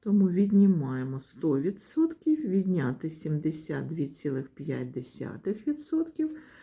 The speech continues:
отримаємо двадцять сім цілих п'ять десятих відсотків. Це свинцю в новому сплаві.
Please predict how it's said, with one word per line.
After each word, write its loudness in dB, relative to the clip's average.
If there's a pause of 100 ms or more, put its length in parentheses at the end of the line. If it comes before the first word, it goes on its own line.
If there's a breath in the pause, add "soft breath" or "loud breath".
(260 loud breath)
отримаємо 0
двадцять -6
сім -6
цілих -8
п'ять -2
десятих -10
відсотків. -4
Це -2 (680 soft breath)
свинцю 0 (3000)
в 0 (120)
новому 0 (1900)
сплаві. -2